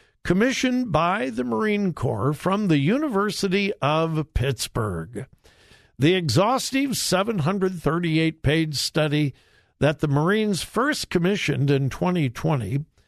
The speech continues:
said traditional ways of addressing superiors were holding back gender integration. Um,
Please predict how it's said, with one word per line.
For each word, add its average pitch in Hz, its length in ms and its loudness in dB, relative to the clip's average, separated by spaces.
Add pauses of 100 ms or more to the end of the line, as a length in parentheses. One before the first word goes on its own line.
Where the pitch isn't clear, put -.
(260)
said 208 460 -2 (400)
traditional 277 720 0
ways 196 400 2
of 196 120 0
addressing 165 560 0
superiors 147 960 -2 (480)
were 143 180 4
holding 233 720 0
back 151 480 -2 (420)
gender 175 800 2 (400)
integration. 117 1160 0 (4000)
Um, 98 760 -6